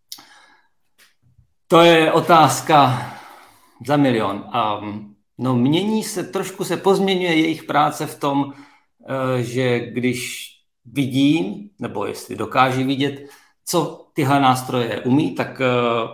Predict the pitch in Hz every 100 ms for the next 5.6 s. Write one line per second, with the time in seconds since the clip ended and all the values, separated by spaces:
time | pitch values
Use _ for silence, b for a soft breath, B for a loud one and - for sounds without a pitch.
0 | - _ _ 123 120 - 131 113 113 139
1 | 131 - 127 120 113 110 - - _ _
2 | _ _ 139 147 135 131 135 175 - -
3 | 120 110 113 - 131 127 - 131 131 117
4 | 123 110 110 120 110 175 196 - 147 135
5 | 147 123 120 123 -